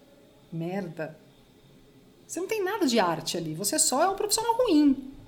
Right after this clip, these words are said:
Né? É, é, eu não, eu não gosto desse endeusamento de algumas profissões em detrimento de outras. Porque o salão, primeiro que ele é muito mais inclusivo, ele, ele emprega muito mais gente que a cozinha, no geral,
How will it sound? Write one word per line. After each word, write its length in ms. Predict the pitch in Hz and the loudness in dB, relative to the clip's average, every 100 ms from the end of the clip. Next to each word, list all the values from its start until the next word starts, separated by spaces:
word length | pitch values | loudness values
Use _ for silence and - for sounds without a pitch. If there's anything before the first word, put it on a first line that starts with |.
| - - - - - - - - - | -20 -20 -20 -20 -20 -20 -20 -20 -8
Né? 400 | 175 208 240 180 | 0 4 4 2
É, 760 | 143 185 180 - 196 190 185 185 | 0 -2 -2 -2 0 2 2 2
é, 60 | |
eu 40 | 214 | 4
não, 320 | 254 240 220 | 6 6 2
eu 60 | 226 | 0
não 140 | 247 | 2
gosto 420 | 214 226 254 247 | 4 4 2 -2
desse 320 | 196 190 - | -4 -4 -2
endeusamento 880 | 202 196 202 202 190 185 202 233 226 | -2 0 0 0 -2 -2 -2 -2 -4
de 200 | 165 185 | -6 -2
algumas 440 | 185 185 180 202 196 | -2 -2 -4 -6 -4
profissões 420 | 196 185 196 175 | -6 -4 -6 -6
em 20 | |
detrimento 440 | 190 190 185 175 170 | -8 -8 -8 -8 -8
de 140 | 170 | -4
outras. 480 | 165 160 170 165 - - - - - - - - - - | -4 -6 -8 -8 -8 -12 -20 -20 -20 -20 -20 -20 -20 -6
Porque 240 | 277 262 320 | -4 -2 0
o 80 | |
salão, 560 | 311 - 269 220 269 285 | 0 2 2 2 2 2
primeiro 340 | 247 240 254 | 2 2 0
que 60 | 277 | 0
ele 80 | 269 | 2
é 20 | |
muito 220 | 254 269 | 2 4
mais 180 | 277 262 | 2 2
inclusivo, 640 | 269 294 262 202 214 202 | 0 0 -4 -2 -4 -4
ele, 160 | 185 196 | -4 -4
ele 140 | 202 208 | -4 -4
emprega 500 | 190 233 254 269 254 | 0 2 2 2 2
muito 240 | 208 196 | 0 -2
mais 180 | 190 170 | -4 -4
gente 200 | 175 165 | -6 -8
que 60 | 175 | -10
a 40 | |
cozinha, 400 | 175 165 165 156 | -10 -8 -6 -6
no 100 | 156 | -6
geral, 420 | 160 165 151 - | -6 -6 -6 -8